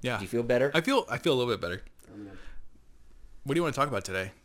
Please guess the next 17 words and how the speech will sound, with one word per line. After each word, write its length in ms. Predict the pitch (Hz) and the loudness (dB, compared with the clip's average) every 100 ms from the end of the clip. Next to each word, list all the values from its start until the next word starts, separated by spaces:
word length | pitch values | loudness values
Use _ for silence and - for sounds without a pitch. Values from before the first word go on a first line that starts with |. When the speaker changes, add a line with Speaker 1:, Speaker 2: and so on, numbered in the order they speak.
| - | -8
Speaker 1:
Did 140 | 131 | -6
you 60 | 165 | -2
get 100 | 185 | -2
your 80 | 156 | -2
mic 180 | 151 | -4
set 160 | - 165 | -2 -4
up 140 | 160 | -2
yet? 160 | 170 170 | -4 -4
You 120 | 165 180 | -2 2
don't 80 | 262 | 4
even 100 | 202 | 4
have 140 | 190 | 6
headphones 460 | 170 170 143 131 120 | 4 4 2 4 2
in, 200 | 110 95 - | 0 -4 -8
do 80 | 131 | -2
you? 80 | |
Speaker 2:
I 100 | 185 | -2